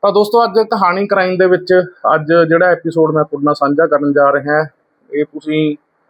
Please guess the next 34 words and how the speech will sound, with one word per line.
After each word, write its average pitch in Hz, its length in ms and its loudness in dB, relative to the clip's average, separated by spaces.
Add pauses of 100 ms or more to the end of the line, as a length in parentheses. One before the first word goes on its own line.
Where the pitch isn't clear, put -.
(180)
ਸ਼ਾਇਦ, 160 400 0
ਅਹ, 165 1300 0
ਇੰਨਾ 170 420 0
ਇੱਧਰ 160 200 0
ਆਪਣੇ 175 300 -2
ਜ਼ਿਆਦਾ 156 280 2
ਨਹੀਂ 165 260 -4
ਹੈਗਾ 165 180 2
ਕਿਉਂਕਿ 160 260 -4
ਕਰਨਾਟਕਾ 151 580 -2
ਸਾਈਡ 147 300 0
ਦਾ 147 340 2 (300)
ਇਨਸੀਡੈਂਟ 151 480 -2
ਹੈ 147 60 2
ਜਿਹੜਾ 151 160 0
ਤੁਹਾਡੇ 143 260 -2
ਨਾਲ 143 120 0
ਮੈਂ 139 140 0
ਅੱਜ 131 140 -4 (760)
ਸਾਂਝਾ 175 380 -2
ਕਰਨ 143 240 -2
ਜਾ 120 200 0
ਰਿਹਾ - 160 -12
ਹਾਂ। 156 80 -20
ਅਹ, - 840 -4
ਦੋਸਤੋ, 202 280 0
ਕਰਨਾਟਕਾ 190 600 0
ਦੇ 202 100 2
ਵਿੱਚ 185 240 -2
ਨਾ 220 100 2
ਇੱਕ 208 240 -2 (960)
ਧਰਮ 208 260 0
ਸਥਲ 180 300 0
ਹੈ, 156 300 0